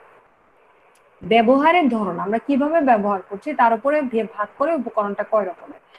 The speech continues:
উপকরণটা দুই রকমের, একটা হচ্ছে প্রক্ষিপ্ত উপকরণ, আর একটা হচ্ছে অপ্রক্ষিপ্ত উপকরণ।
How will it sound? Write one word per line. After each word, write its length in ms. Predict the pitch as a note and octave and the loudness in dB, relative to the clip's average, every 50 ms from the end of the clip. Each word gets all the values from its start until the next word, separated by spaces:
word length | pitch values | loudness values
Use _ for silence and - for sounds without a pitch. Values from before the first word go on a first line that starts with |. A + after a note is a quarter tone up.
| _ _ _ _ - | _ _ _ _ -10
উপকরণটা 540 | A#3+ G#3+ C4+ C4 C4 C#4 C#4 C#4 C4+ D#4 E4+ | -6 -4 -2 0 0 0 0 2 2 2 2
দুই 200 | B3+ B3+ C4+ C4 | 4 6 6 6
রকমের, 380 | A#3+ G#3 - F3 E3+ E3+ - - - - - _ _ - | 6 4 2 -2 -12 -14 -16 -20 -20 -20 -20 _ _ -6
একটা 220 | A3+ - - C#4+ | -6 -2 0 -2
হচ্ছে 180 | C#4+ C#4 - D4+ | -2 -2 -4 -6
প্রক্ষিপ্ত 560 | - - C4+ C4 - - - D4+ - - E4+ | -2 0 0 0 0 -2 -8 -8 -4 -2 0
উপকরণ, 460 | E4+ - E4+ E4 D#4+ D#4+ E4 F4+ F#4 | 0 0 0 0 2 4 4 4 4
আর 120 | D#4+ B3+ A#3 | 2 2 0
একটা 220 | A3+ - - B3+ | 0 -2 -2 -2
হচ্ছে 180 | B3+ B3+ - D#4 | -2 -2 -2 0
অপ্রক্ষিপ্ত 680 | - - B3 - A#3+ A3 - - - G3+ - - - | 2 2 4 4 2 -2 -2 -2 -6 -6 -6 -6 -10
উপকরণ। 380 | F3+ E3+ - - - - - | -12 -12 -14 -16 -18 -18 -18